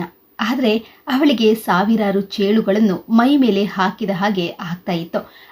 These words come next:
ಅವಳಿಗೆ ಈ ಮದುವೆ ಸ್ವಲ್ಪನೂ ಇಷ್ಟ ಇರ್ಲಿಲ್ಲ. ಮದುವೆ ಬೇಡ ಅಂತ ಹೇಳಿದ್ರೆ ಮನೆಯವರು ಯಾಕೆ ಅಂತ ಕೇಳ್ತಾರೆ. ಅದಕ್ಕೆ ಅವಳ ಬಳಿ ಉತ್ತರ ಇರ್ಲಿಲ್ಲ. ಯಾಕಂದ್ರೆ ಮಾಯಾ ಲವ್ ಮಾಡುವ ವಿಷಯ ಮನೆಯವರಿಗೆ ಗೊತ್ತೇ ಇರ್ಲಿಲ್ಲ.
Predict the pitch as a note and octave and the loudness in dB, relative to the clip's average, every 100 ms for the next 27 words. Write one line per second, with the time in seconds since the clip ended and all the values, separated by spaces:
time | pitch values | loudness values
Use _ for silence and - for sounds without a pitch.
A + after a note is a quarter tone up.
0 | - D#4+ F4+ E4+ A#3 - _ C#4 B3 A#3+ | -6 2 2 2 -4 -10 _ 4 4 4
1 | G3+ A3+ A3 - G#3 B3 - F3 G3+ F3+ | 0 -2 -4 -4 -2 -2 -2 -2 -2 -2
2 | - E3+ E3 E3+ F#3 F#3 - _ _ - | -4 -6 -6 -4 -4 -4 -8 _ _ -8
3 | F3 F3+ B3+ A3+ - - - A#3+ C4+ D#4 | -4 0 0 0 -2 -12 -4 0 2 2
4 | D4 B3+ A#3+ A3 F#3+ G3+ A3+ G3+ G#3+ - | 2 0 0 -2 0 -2 0 -2 -4 -8
5 | - E4 D4 B3+ C4 G#3+ - C4+ D4+ D#4 | -2 2 4 4 2 0 -2 -4 -4 -2
6 | A3 F3 F3 C4 - D#3+ E3+ E3+ E3 - | 0 0 -2 -8 -8 -8 -4 -4 -6 -12
7 | - E3+ G3 A#3+ D#4 D4+ - D#4+ D#4+ D#4+ | -16 -8 -6 -4 -4 -4 -2 2 2 2
8 | C#4 C4 - E4+ - C4 A3 D#3 D3+ F3 | -2 -4 -4 -6 -2 0 0 0 -2 0
9 | F3+ - - _ - G3 - C4 C#4+ A3 | 0 -2 -8 _ -8 -8 -2 0 2 0
10 | - - - - A3+ A#3 C4 G#3+ - _ | -4 -14 -10 0 2 2 0 -4 -6 _
11 | A#3 A3+ C#4+ F4 D#4 A3+ A#3 F#3 F#3 - | 0 2 2 2 0 0 -4 -4 -4 -4
12 | A#3 F#3+ - A#3+ B3 B3+ C#4 C#4 - F#3 | -4 -4 -2 0 2 2 2 -2 -2 -4
13 | - F3+ - - G#3 F#3 F3 F3+ | -4 -8 -8 -4 -2 0 -2 -2